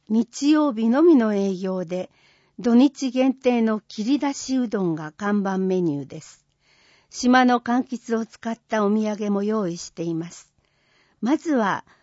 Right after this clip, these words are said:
似島に来てもらって、島の魅力をたくさん感じてもらいたいです。小松信子さん、宮崎陽子さんの写真が掲載されています。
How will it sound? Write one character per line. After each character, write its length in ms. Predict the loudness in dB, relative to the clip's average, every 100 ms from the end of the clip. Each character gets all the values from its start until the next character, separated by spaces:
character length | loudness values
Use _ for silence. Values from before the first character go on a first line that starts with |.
| _
似 260 | 0 2 0
島 300 | 2 2 2
に 140 | -2
来 140 | -4 -2
て 120 | 0
も 160 | 0
ら 120 | -2 -8
っ 60 | -12 -10
て、 200 | -8 -8 _ _ _
島 360 | -2 0 2
の 140 | 2 0
魅 100 | 0
力 300 | -4 -4 -4
を 100 | -4
た 140 | -8
く 80 | -10
さ 200 | 0 0
ん 80 | 2
感 220 | 2 0
じ 140 | 0
て 140 | -2 -2
も 120 | 0
ら 120 | -4
い 80 | -8
た 220 | -10 -12
い 120 | -12
で 140 | -14 -20
す。 200 | -20 _ _ _ _ _ _ _ _ _ _
小 140 | 2 4
松 420 | 4 0 2 2
信 260 | 2 -2
子 180 | -8 -12
さ 320 | -12 -16 -14
ん、 140 | -14 -16 -20 _ _ _ _ 2
宮 240 | 4 4
崎 340 | 0 -6 -4
陽 220 | 0 0 -2
子 140 | -4
さ 180 | -4 -4
ん 100 | -2
の 100 | -4
写 200 | -6 -10
真 280 | -6 -4 -4
が 140 | -6
掲 220 | -8 -10
載 200 | -8 -8
さ 140 | -8 -10
れ 140 | -10
て 140 | -10
い 120 | -8 -8
ま 160 | -10
す。 220 | -14 -20